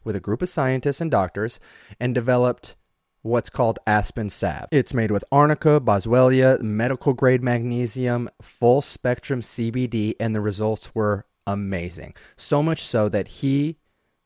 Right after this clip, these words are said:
wanted to help other people with this problem. This is the only C B D company that partnered with the Arthritis Foundation because that's the origin of their story. That's where their heart lies. Now, like I said, I don't tell you about things that I don't use.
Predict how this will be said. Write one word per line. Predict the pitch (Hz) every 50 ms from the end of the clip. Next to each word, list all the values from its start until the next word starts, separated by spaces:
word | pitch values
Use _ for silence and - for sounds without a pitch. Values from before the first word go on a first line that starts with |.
| _ -
wanted | 113 120 120 123 123 123 117 110
to | 107
help | 107 123 117 107 -
other | - 107 107 104 98
people | - - 110 - 98 101
with | 98 85
this | 92 87 -
problem. | - 87 85 85 - - -
This | 135 135 - -
is | 127 117
the | 113 110 101 - -
only | 117 135 160 190 208 185
C | - - 190 185
B | 160 165
D | 147 151 151 151
company | - - 117 98 90 - 78 71 67 76 80 - _ _ _ _ _ _ - -
that | - 123 113 - -
partnered | - - - 131 139 - 139 131 120 120
with | 117 113 -
the | - 113 107 104
Arthritis | 101 95 - 98 101 98 95 90 85 -
Foundation | - 90 82 82 85 80 76 - 98 95
because | 98 98 - - 151 143 135 123
that's | 113 135 139 156 170 - - -
the | - 139
origin | - 123 117 120 127 127 123 113 127 127 123
of | 120
their | 117 113 110 -
story. | - - - 113 120 135 110 - 120
That's | 101 101 113 - -
where | 110 113 117 120 120
their | 110 110 104 95
heart | - - - 117 113 123 - -
lies. | 87 76 - 50 - - - - _ - - - - - - - _ _ _ _ -
Now, | 113 104
like | 107 120 123 -
I | 147 139
said, | - - 165 131 107 - -
I | 117 135 139
don't | 151 156 -
tell | - 151 143
you | 143 131
about | 131 127 120 -
things | 131 123 117 107
that | 127 117
I | 117 113
don't | 117 113 98 113
use. | 104 98 87 - -